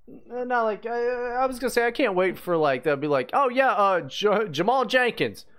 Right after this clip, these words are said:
white male." Uh, but, like, I mean, like, uh, let's think about what she just said. We should be worried about white men. Um, she doesn't know about the fucking F B I crime stats. She's just lying.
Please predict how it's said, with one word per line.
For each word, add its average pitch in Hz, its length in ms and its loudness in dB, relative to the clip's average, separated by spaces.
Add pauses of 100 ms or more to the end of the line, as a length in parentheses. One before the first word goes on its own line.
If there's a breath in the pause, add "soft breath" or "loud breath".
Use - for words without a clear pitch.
(200)
white 185 440 0
male." 190 460 0 (520)
Uh, 175 340 2
but, 262 240 0
like, 269 160 2
I 277 80 4
mean, 277 180 -4
like, 277 160 0
uh, 277 160 -4 (480)
let's 330 160 -6
think 339 140 0
about 226 160 0
what 220 140 2
she 214 160 -4
just 185 240 -4
said. 175 240 0
We 175 100 0
should 175 160 -8
be 170 100 -2
worried 170 460 0
about 139 320 0
white 131 340 -2
men. 107 380 -4 (560 soft breath)
Um, 127 560 -2 (420)
she 170 520 -8
doesn't 156 380 0
know 143 180 2
about 135 300 0
the 139 60 -2
fucking 139 360 -2
F 135 160 -2
B 143 120 0
I 139 100 2
crime 214 240 -4
stats. - 320 -10
She's 147 260 -6
just 151 440 -4
lying. 123 520 -4